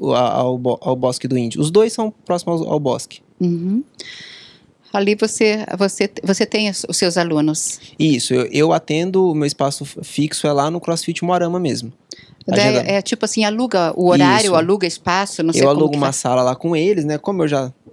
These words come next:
Speaker 1: gosto do CrossFit, a gente já tá ali dentro de casa, vamos dizer assim, né?
Speaker 2: É, já fica mais à vontade.
Speaker 1: Já fica tudo pertinho ali.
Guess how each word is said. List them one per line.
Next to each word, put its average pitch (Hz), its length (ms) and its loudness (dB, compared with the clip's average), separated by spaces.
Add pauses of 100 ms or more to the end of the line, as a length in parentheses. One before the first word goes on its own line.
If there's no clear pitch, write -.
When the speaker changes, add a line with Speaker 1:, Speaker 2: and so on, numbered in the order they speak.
Speaker 1:
gosto 131 380 -2
do 127 100 -4
CrossFit, 190 560 -4
a 196 80 2
gente 196 400 -4 (320)
já 147 160 -2
tá - 80 -2
ali 147 140 -2
dentro 147 240 -4
de - 100 -6
casa, 120 300 -2
vamos 123 160 -6
dizer 123 140 -4
assim, 120 200 -6
né? 120 240 -4 (260)
Speaker 2:
É, 196 140 -2
já 185 160 -4
fica - 260 -4
mais 180 220 -2
à - 20 0
vontade. 170 480 -2
Speaker 1:
Já 139 220 0
fica 147 240 -4
tudo 151 180 -4
pertinho 143 540 -2
ali. 120 140 0